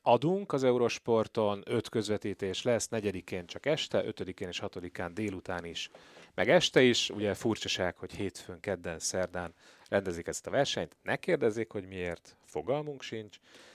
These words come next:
És aztán lesz még három verseny. Közben zajlik a Championship Liga, azt csak interneten lehet nézni, és, öm, ugye lesz World Open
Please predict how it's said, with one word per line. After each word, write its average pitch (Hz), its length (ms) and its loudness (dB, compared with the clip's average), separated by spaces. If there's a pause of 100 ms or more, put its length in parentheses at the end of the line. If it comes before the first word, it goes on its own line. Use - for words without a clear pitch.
(180)
És - 160 -2
aztán 139 360 8
lesz 113 440 6
még 104 220 -2
három 104 320 4
verseny. 131 200 2
Közben 131 500 6
zajlik 135 340 8
a 107 60 4
Championship 127 640 0
Liga, 104 220 0
azt - 140 -4
csak - 140 -8
interneten 123 480 0
lehet 98 220 0
nézni, 92 340 -8 (480)
és, 92 580 -2
öm, 90 520 -2 (280)
ugye 104 140 0
lesz - 260 2
World 113 220 6
Open 87 480 0